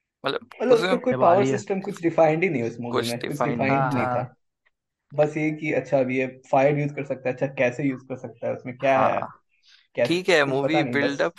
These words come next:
Speaker 1: ठीक होता है, पर, पर जहाँ लव स्टोरी वाला पार्ट आता था वो सब जगह बोरिंग हो जाता था।
Speaker 2: हाँ।
Speaker 1: उसको छोड़ के मूवी बहुत सही था, तो बोलेंगे
Speaker 2: हाँ,
Speaker 1: बढ़िया ही था।
Speaker 2: मतलब
Speaker 3: वि-, विजुअल्स
Speaker 2: वो
Speaker 3: अच्छा था मूवी
Speaker 2: डायलॉग
Speaker 3: का।
Speaker 2: ब्रो,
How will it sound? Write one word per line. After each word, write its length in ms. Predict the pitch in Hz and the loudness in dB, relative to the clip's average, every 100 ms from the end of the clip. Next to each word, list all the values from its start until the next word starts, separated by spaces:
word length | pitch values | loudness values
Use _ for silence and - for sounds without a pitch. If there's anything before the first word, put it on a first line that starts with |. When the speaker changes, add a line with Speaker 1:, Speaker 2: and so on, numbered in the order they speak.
| - | -8
Speaker 1:
ठीक 160 | 160 | -4
होता 220 | 160 - 127 | -4 0 -2
है, 40 | |
पर, 280 | - 135 131 - _ _ _ _ | 0 -2 -2 -10 _ _ _ _
पर 100 | 175 | -8
जहाँ 400 | 160 143 127 151 | -4 -4 -2 -6
लव 140 | 156 127 | -6 -8
स्टोरी 420 | - 143 139 170 | -8 -4 -4 -4
वाला 180 | 170 156 | -6 -4
पार्ट 300 | 135 139 131 | -2 -2 -2
आता 220 | 135 139 | -2 2
था 100 | 139 | 2
वो 80 | 127 | 2
सब 220 | - 117 | -2 -6
जगह 180 | 127 131 | -4 -4
बोरिंग 340 | 123 120 131 | -2 -2 -2
हो 80 | 131 | -4
जाता 260 | 127 120 120 | -4 -4 -6
था। 120 | 82 | -8
Speaker 2:
हाँ। 180 | - - _ _ 127 | -12 -14 _ _ -6
Speaker 1:
उसको 260 | - 180 | -2 -2
छोड़ 340 | 175 - 156 190 | 0 0 0 0
के 120 | 185 | -4
मूवी 320 | 175 160 156 - | -8 -8 -12 -6
बहुत 260 | 123 117 - | -4 -4 -4
सही 240 | - - | -6 -6
था, 260 | - - - _ - _ | -8 -16 -16 _ -20 _
तो 100 | 117 | -4
बोलेंगे 380 | 110 110 110 110 | -4 -8 -10 -12
Speaker 2:
हाँ, 380 | - _ _ 117 | -16 _ _ -4
Speaker 1:
बढ़िया 340 | 135 127 127 | -2 0 0
ही 100 | 147 | 0
था। 100 | 131 | 0
Speaker 2:
मतलब 200 | 123 - | -2 -4
Speaker 3:
वि-, 80 | 135 | -4
विजुअल्स 420 | 135 131 165 208 147 | -4 -2 -2 -2 -2
Speaker 2:
वो 0 | |
Speaker 3:
अच्छा 240 | 139 185 | 4 6
था 40 | |
मूवी 140 | 170 151 | 6 6
Speaker 2:
डायलॉग 360 | 139 143 151 | 6 6 4
Speaker 3:
का। 60 | 139 | 2
Speaker 2:
ब्रो, 180 | 123 | -2